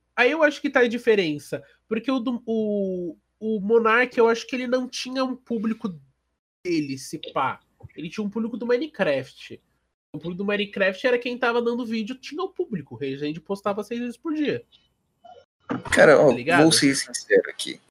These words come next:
Speaker 2: Tipo, realmente, o, o, o Monark, ele não tinha muita, tipo...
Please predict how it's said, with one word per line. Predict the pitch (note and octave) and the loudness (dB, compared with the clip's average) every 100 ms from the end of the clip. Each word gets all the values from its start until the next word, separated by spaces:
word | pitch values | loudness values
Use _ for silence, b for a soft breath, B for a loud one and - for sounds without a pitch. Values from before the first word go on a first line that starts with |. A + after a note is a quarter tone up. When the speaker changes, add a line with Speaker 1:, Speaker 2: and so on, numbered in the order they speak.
| _ | _
Speaker 2:
Tipo, | - - G#2+ G2+ | -4 4 6 6
realmente, | A#2 B2+ A#2+ G2 F#2+ - | 6 8 8 4 2 0
o, | - G#2+ - | 2 2 4
o, | A2 G#2+ G#2 G2 | 4 6 6 6
o | |
Monark, | G#2+ G#2 G#2 G#2+ | 6 6 4 2
ele | G#2+ G#2+ G#2+ | 2 4 4
não | G#2+ | 2
tinha | G#2+ - G2+ | 2 4 6
muita, | G2+ G2 F#2+ F#2+ | 6 6 8 8
tipo... | F2+ - F#2+ F#2 | 4 0 2 2